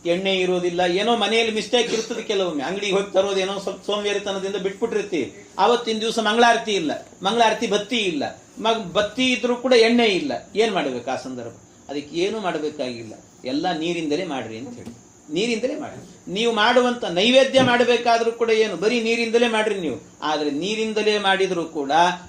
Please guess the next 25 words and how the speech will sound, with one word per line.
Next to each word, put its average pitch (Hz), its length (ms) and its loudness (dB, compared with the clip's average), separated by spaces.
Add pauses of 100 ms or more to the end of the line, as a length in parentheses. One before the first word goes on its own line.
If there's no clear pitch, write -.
ಅವನು 175 240 0
ತಗೊಳ್ಳೋದು 220 520 2
ನೀರು, 190 640 0
ಆದ್ರೆ 175 240 2
ನಮಗೇನು 208 400 0
ಕೊಡ್ತಾನೆ? 180 560 -4 (120)
ಅನಂತ 170 460 -6
ಸುಖವನ್ನು 165 540 -4
ಕೊಡ್ತಾನಂತೆ. - 520 -18 (540)
ಇದು 180 320 0
ಅನಂತ 254 640 2
ಮಡಿ 226 260 2
ಮಾಡಿ 185 640 2
ಅಂತ 170 160 -8
ಹೇಳ್ತಾರೆ. 156 400 -6
ತನಗರ್ಪಿಸಲು 196 1200 2
ಕೊಟ್ಟದ 247 400 4
ಅನಂತ 294 460 2
ಮಡಿ 226 220 2
ಮಾಡಿ. 139 340 -4 (280)
ನಾವ್ 165 360 0
ಏನು 294 320 6
ಕೊಟ್ರೂ 226 440 0
ಕೂಡ 214 220 -2
ಅದನ್ನ 175 500 2